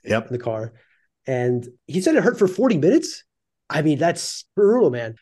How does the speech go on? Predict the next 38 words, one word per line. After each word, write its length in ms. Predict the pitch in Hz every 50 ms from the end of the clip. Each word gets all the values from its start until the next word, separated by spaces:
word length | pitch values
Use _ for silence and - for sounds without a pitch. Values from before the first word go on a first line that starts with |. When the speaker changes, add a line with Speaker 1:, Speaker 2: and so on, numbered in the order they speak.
| _ _
Speaker 1:
<clears throat> 160 | _ _ _
I 320 | - - - 143 123 117 110
feel, 220 | - - 110 98 -
I 100 | 113 107
feel 180 | 104 - 139 113
bad 260 | 104 117 113 110 104
for 100 | - 107
everybody 300 | 104 117 113 107 110 110
involved. 500 | 110 92 104 104 104 101 101 - - - - _ - - _ _
I'm 100 | 98 98
glad 180 | 98 110 107 107
he's 160 | 110 101 95
okay. 380 | 101 98 - - 92 87 87 - _ _ _ - _ _ _ _ _ _ _ _ _
All 100 | 110 98
right, 240 | 87 92 87 - 101
Dylan 320 | 120 160 160 165 170 156
Harper 680 | 151 165 175 170 - 185 180 175 175 170 170 165 - - - 117 -
coming. 480 | - 180 180 175 170 160 156 156 151
Now, 100 | 147 139
this 180 | 160 240 226 226
is 100 | 269 262
a 40 | 254
big 140 | 269 285 269
weekend. 480 | 285 320 320 - 160 117 95 90 110
It's 160 | 139 131 143
not 180 | 180 185 208 208
just 300 | - 190 190 180 - - _ _ _ -
the 100 | 156 131
homecoming 440 | 160 180 180 - 185 165 160 147
game. 420 | 139 156 165 175 185 208 214 214 208 - _ _ _ _ _ -
It's 180 | 143 - -
a 20 | 120
big 220 | 110 156 147 127
event, 440 | 110 95 92 113 123 147 220 - -
a 40 | 101
basketball 560 | - 113 120 151 - - 170 156 165 165 147
event, 320 | 131 151 156 165 156 -
a, 220 | 98 92 95 92